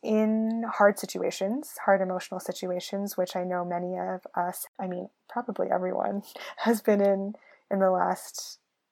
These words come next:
recent amount of time, especially with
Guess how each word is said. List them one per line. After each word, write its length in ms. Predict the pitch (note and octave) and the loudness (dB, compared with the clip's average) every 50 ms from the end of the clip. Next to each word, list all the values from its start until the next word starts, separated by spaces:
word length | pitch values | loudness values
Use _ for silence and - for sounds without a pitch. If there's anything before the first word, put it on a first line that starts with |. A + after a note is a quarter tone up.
| _ | _
recent 480 | - G3 F#3 F#3+ F#3+ F#3 - F#3+ F3+ F#3+ | -6 -2 0 0 0 0 0 -2 -2 0
amount 260 | F#3 F#3 F3+ F3+ F3+ | -2 -2 -2 -4 -4
of 80 | F3+ - | -6 -6
time, 520 | - - F#3 F3+ F3 F3 F3 F3 F3+ F#3 _ _ _ _ _ - | -2 0 2 2 2 0 -2 -4 -8 -12 _ _ _ _ _ -6
especially 420 | G#3 G3 - G3+ F#3+ F#3+ - G3 | -6 0 2 2 2 4 2 0
with 220 | F3+ F3+ F3+ - | 0 0 -2 -4